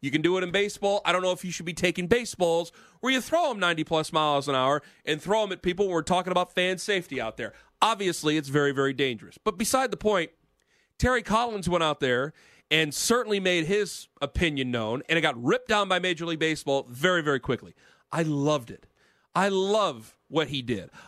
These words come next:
I love that there was that argument. I love that the umpire was saying our asses in the jackpot, jackpot over it, 'cause I didn't know what any of that meant. I got to know that because of that. That's the fun of being mic'd up. I think there should be more mic'd up people in baseball.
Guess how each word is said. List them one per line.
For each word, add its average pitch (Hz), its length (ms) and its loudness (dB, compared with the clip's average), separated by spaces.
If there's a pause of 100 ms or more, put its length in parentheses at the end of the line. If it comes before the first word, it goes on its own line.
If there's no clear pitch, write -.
(100)
I 180 140 6
love 170 460 0
that 156 180 0
there 156 160 4
was 165 160 -2
that 156 180 2
argument. 156 320 2
I 160 80 2
love 156 300 0
that 165 160 0
the 156 100 0
umpire 170 380 0
was 160 100 -6
saying 180 240 -2
our 165 160 4
asses 165 380 0
in 190 80 0
the 208 60 -4
jackpot, 165 680 -2
jackpot 139 500 2
over 120 220 2
it, 202 80 -4 (160)
'cause 185 140 -4
I 294 160 2
didn't 202 160 -4
know 220 140 2
what 233 120 0
any 254 220 0
of 254 60 0
that 262 160 -2
meant. 302 260 -2 (160)
I - 20 -20
got 180 260 0
to 165 60 -6
know 135 160 0
that 180 160 2
because 233 280 -4
of 247 40 -10
that. 247 220 0 (280)
That's 233 440 -2
the 240 100 -6
fun 240 360 -2 (200)
of 185 160 0
being 214 240 0
mic'd 190 240 2
up. 185 240 0 (220)
I 170 100 4
think 247 180 -2
there 233 100 2
should 269 220 0
be 226 120 0
more 190 180 2
mic'd 165 300 2
up 147 100 -2
people 135 300 0
in 123 80 0
baseball. - 480 -6